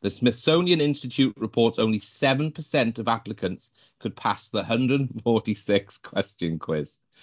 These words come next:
Newspapers of the time reported Edison's new method of eliminating candidates, which led to more companies using questionnaires. Eventually,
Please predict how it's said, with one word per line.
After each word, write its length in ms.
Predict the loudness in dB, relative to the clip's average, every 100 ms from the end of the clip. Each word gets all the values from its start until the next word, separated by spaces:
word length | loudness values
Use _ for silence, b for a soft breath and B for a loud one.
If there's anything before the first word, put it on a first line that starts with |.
| b b _ 2
Newspapers 640 | 6 6 4 2 2 2
of 160 | 2 0
the 60 |
time 400 | -4 0 0 0
reported 420 | -4 -4 -4 -2
Edison's 520 | -2 -2 -4 -4 -4 -2
new 180 | -2
method 380 | 0 -2 0 0
of 100 | 0
eliminating 560 | 2 2 2 2 0 -4
candidates, 640 | -2 0 0 -2 -4 -10 b b -8
which 180 | -4
led 160 | 0 -2
to 80 | 0
more 220 | 2 2
companies 500 | 2 0 2 4 4
using 280 | 6 4 2
questionnaires. 720 | 0 -2 -2 -2 0 0 -4 -12 _ _ -6
Eventually, 680 | 0 2 2 2 2 0